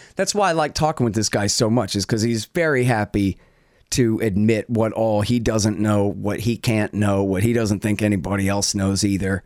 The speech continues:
And, uh, you know, was not in a hurry to claim to be able to say, "This much is true, that is obviously not," and et cetera, et cetera, like that. It's,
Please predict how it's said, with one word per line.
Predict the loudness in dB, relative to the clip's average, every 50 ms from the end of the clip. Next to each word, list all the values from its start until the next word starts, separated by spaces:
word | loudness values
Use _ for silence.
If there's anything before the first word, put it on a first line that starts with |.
| _ _ _ _ _ _ _ _
And, | -8 -4 -2 -2 0 0 0 -2 -2 -2
uh, | -2 -2 -2 -2 -4 -6 -6 -10 _ _ _
you | -4 -2
know, | -2 0
was | 0 -2 0 0
not | 0 0 0
in | 0 0
a | 0
hurry | 0 0 0 0 0 0 0 0 -2
to | -2 -2 -2 -2 -2 -4
claim | -4 -4 -2 0 0 2 2 0 0
to | -2 -4
be | -4 -2 0 0 2 0 0 -2 -4 _ _ _ _ _ _ _ _ _ _ _ -6
able | -2 0 0 0 0 0 -2 -4 -4
to | -4 -4 -4
say, | -2 0 0 0 0 -2 -2 -4 -8 -10 -14 _ _ _ _ _ _ _ _ _ -20 _ _ _ -14
"This | -8 -2 -2 -2 0 0 0
much | 0 0 0 0
is | -2 -4 -4
true, | -4 -2 -2 0 0 0 0 0
that | -2 0 0 0 0
is | 0 0 0
obviously | 0 0 0 -2 -2 -2 -4 -2 0 0
not," | 0 2 2 2 0 -2 -2 -4 -4
and | -4 -4 -4 -4
et | -6 -4
cetera, | -2 -2 -2 -2 -2 -4 -4 -4
et | -4 -4
cetera, | -2 -2 0 0 0 -2 -4
like | -6 -6 -8 -8 -4
that. | -4 -4 -4 -6 -10 -10
It's, | -10 -8 -8 -8